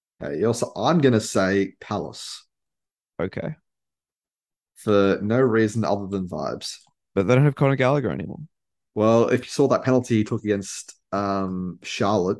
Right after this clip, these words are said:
Speaker 1: in the preseason, maybe they're better off without him.
Speaker 2: I'd, I'd be lying to you if I, if I had.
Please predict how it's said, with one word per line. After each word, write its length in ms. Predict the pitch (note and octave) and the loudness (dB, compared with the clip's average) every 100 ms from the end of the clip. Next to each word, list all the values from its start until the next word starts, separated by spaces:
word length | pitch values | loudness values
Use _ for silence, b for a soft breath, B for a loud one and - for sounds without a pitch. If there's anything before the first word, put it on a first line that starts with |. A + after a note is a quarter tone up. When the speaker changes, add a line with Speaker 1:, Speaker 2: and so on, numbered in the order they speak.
| - | -6
Speaker 1:
in 260 | G2 F#2 | -8 -6
the 80 | F2+ | -8
preseason, 760 | E2 G#2 G#2 - F2 F2+ A#2+ A2 | -2 0 2 2 -2 0 -4 -2
maybe 260 | G2+ G#2+ | 0 0
they're 180 | G#2 G2+ | 0 0
better 180 | G2+ G2+ | 0 -2
off 120 | G2 | -2
without 220 | G2 D#2 | -4 -6
him. 100 | D2 - _ _ _ - | -8 -16 _ _ _ -6
Speaker 2:
I'd, 260 | G2+ G#2 - | -2 -2 0
I'd 160 | A2 | 0
be 120 | B2 A2+ | 2 2
lying 360 | A2+ A#2 A2+ | 2 2 0
to 120 | - | -2
you 100 | A2 | -4
if 140 | G#2 - | -4 -4
I, 240 | G2+ G2 - | -6 -6 -8
if 200 | - A2+ | -10 -4
I 120 | - - | -2 -2
had. 220 | - | -4